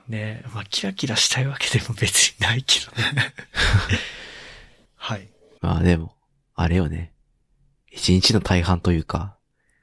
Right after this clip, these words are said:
Speaker 3: 一年の大半を過ごすことを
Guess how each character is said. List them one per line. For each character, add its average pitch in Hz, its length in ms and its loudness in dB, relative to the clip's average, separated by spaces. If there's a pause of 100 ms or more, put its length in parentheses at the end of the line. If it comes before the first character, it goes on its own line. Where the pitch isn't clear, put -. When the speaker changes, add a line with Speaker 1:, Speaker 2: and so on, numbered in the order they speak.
(600)
Speaker 3:
一 87 160 2
年 101 140 4
の 85 80 -2
大 95 200 4
半 92 220 4
を 92 60 2
過 - 160 2
ご - 100 4
す 80 300 0 (840)
こ - 120 -4
と 87 160 2
を 80 200 -4